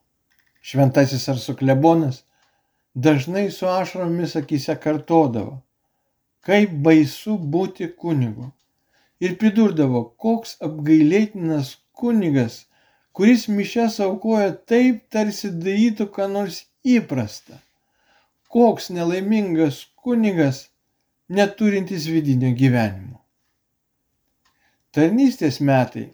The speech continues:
visus kunigus tepaskatina visiškai susitapatinti su nukryžiuotu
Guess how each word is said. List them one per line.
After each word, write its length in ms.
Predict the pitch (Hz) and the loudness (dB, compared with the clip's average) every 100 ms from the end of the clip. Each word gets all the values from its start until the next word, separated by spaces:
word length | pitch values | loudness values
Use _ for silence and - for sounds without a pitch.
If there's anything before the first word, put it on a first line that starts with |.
| _ _ _ _ _ - | _ _ _ _ _ -8
visus 400 | 165 190 294 226 | -6 0 0 0
kunigus 540 | - 262 240 220 202 | -2 0 2 2 0
tepaskatina 880 | - 185 175 160 - 202 208 196 175 | -4 -6 -2 -4 -4 -2 -2 -2 -4
visiškai 560 | 151 214 220 214 - 190 | 0 0 0 -4 -6 -10
susitapatinti 1120 | - 135 151 151 143 - 156 160 151 135 139 | -8 -10 -8 -4 -4 0 0 0 -2 -4 -4
su 160 | - 139 | -4 -6
nukryžiuotu 920 | 127 131 123 120 180 185 180 _ 131 | -2 0 0 0 0 -2 -2 _ -20